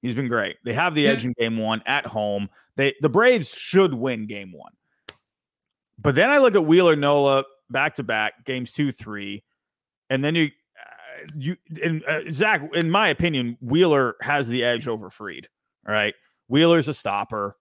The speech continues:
Speaker 1: He's a guy that's just gonna, if the Braves have a one oh lead, Wheeler can come in and just deal,
Speaker 2: Mm-hmm.
Speaker 1: tie up that series. Nola's been pitching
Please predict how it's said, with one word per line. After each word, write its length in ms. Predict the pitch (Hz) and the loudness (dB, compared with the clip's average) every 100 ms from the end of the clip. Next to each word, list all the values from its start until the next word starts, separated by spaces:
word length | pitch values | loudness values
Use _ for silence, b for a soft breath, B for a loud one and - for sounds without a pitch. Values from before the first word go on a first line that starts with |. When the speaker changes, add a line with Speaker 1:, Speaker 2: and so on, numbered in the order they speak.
| _ | _
Speaker 1:
He's 220 | 127 131 | -6 -2
a 60 | 139 | 0
guy 240 | 127 120 | 2 0
that's 200 | 120 113 | 0 -6
just 180 | 123 117 | -10 -8
gonna, 400 | 123 113 107 107 - _ | -6 -4 -4 -4 -8 _
if 180 | 120 110 | -10 -8
the 80 | 117 | -6
Braves 340 | 135 131 127 | -2 -2 0
have 140 | 139 123 | -2 -2
a 40 | |
one 220 | 117 123 120 | -4 -4 -2
oh 120 | 117 | -2
lead, 460 | 113 113 113 110 95 _ _ - | -2 -2 -2 -4 -8 _ _ -12
Wheeler 460 | 117 131 127 123 | -2 2 4 2
can 160 | 113 117 | 0 -6
come 240 | 127 120 | -2 -2
in 180 | 117 113 | -2 -2
and 80 | 107 | -4
just 160 | 98 - | -8 -12
deal, 360 | 104 101 98 _ _ _ _ _ | -10 -10 -10 _ _ _ _ _
Speaker 2:
Mm-hmm. 180 | 143 208 - _ - | 0 0 0 _ -2
Speaker 1:
tie 140 | 113 | 0
up 80 | 101 | 0
that 180 | 110 90 | -4 -6
series. 560 | - 98 95 92 - - _ - | -8 -10 -10 -12 -14 -18 _ -4
Nola's 580 | 139 139 139 135 135 | 0 2 4 2 0
been 140 | 110 123 | -2 -4
pitching 480 | 131 113 123 120 | -4 -4 -4 -6